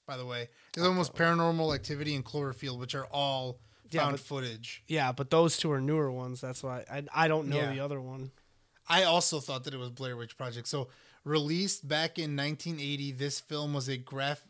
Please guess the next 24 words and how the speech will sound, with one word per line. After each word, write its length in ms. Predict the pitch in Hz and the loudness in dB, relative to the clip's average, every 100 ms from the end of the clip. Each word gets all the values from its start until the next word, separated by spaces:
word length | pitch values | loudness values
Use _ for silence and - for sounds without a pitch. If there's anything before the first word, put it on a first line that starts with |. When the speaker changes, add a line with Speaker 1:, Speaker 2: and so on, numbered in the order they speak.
| - | -12
Speaker 1:
was 180 | 139 131 | -6 -4
so 260 | - 156 | -2 -2
graphic 540 | 175 156 147 143 160 147 | -2 -2 -2 -2 -6 -6
and 140 | 135 | -6
realistic 580 | 127 139 135 131 - 139 | -4 -6 -6 -8 -8 -10
that 140 | 139 | -10
the 80 | 135 | -10
director 580 | 123 123 131 135 156 147 - - | -10 -6 -6 -8 -8 -8 -10 -14
had 180 | - 156 | -6 -4
to 60 | 151 | -4
prove 340 | - 156 160 | -8 -6 -4
he 120 | 139 135 | -4 -4
hadn't 320 | 147 143 143 | -2 -2 -2
actually 360 | 139 135 156 147 | -4 -2 -2 0
<laughs> 20 | |
murdered 480 | 143 147 147 156 139 | 0 0 0 -2 -4
the 180 | 135 | -6
actors. 760 | 120 135 - 120 117 123 - - | -2 -4 -4 -12 -10 -10 -12 -10
Speaker 2:
That's 320 | - 165 151 - - | 0 0 0 -4 -2
awesome. 580 | 143 151 - 143 127 131 _ _ _ _ _ _ _ _ _ _ _ _ _ | 0 0 -2 -6 -6 -10 _ _ _ _ _ _ _ _ _ _ _ _ _
Speaker 1:
So 160 | - 151 | -14 -10
it's 120 | 131 | -10
called 220 | - 131 | -8 -8
Hannib-, 360 | 120 143 139 143 | -4 -2 -2 -4